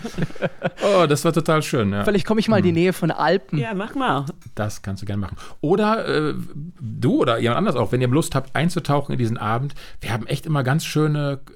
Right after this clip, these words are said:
Speaker 1: auch Live-Abende mit diesem Programm.
Speaker 2: Mhm.
Speaker 1: Weil ich glaub, da passiert immer irgendwas.
Speaker 2: Mhm.
Speaker 1: Wenn man seine Geschichte ganz offen erzählt. Und da geht's nicht nur darum zu hören und zu sagen so, „Boah, habt ihr eine tolle Geschichte“,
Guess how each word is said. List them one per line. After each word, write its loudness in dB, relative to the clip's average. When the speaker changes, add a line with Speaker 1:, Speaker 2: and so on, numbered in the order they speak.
Speaker 1:
auch -12
Live-Abende 0
mit -4
diesem -2
Programm. -6
Speaker 2:
Mhm. 0
Speaker 1:
Weil 2
ich -2
glaub, 2
da 2
passiert -2
immer 0
irgendwas. -4
Speaker 2:
Mhm. 0
Speaker 1:
Wenn 0
man 2
seine 2
Geschichte 0
ganz 0
offen -4
erzählt. -4
Und 0
da 2
geht's 0
nicht 0
nur 0
darum 0
zu 0
hören 2
und -2
zu -6
sagen 2
so, -2
„Boah, 2
habt -2
ihr 2
eine 0
tolle 2
Geschichte“, -2